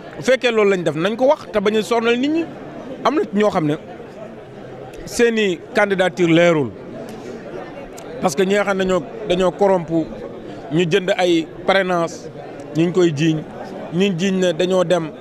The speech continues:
yor ay double nationalité, ñi nga xam ne dañ leen a jiiñ ne dañ leen a mottalil, am na ñu leen mottalil, nangam nangam yi ne ci seen biir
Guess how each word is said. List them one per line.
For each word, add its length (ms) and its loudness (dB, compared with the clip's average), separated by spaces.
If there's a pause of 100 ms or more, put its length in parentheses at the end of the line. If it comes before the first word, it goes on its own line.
(140)
yor 260 4
ay 80 2
double 300 4
nationalité, 720 2 (520)
ñi 100 4
nga 140 4
xam 260 0
ne 220 0 (480)
dañ 180 2
leen 180 4
a 120 4
jiiñ 180 2
ne 80 4
dañ 180 4
leen 120 4
a 60 2
mottalil, 520 2 (360)
am 140 2
na 80 2
ñu 100 4
leen 140 4
mottalil, 520 2
nangam 340 0
nangam 260 2
yi 60 2
ne 100 2
ci 80 -8
seen 160 2
biir 240 2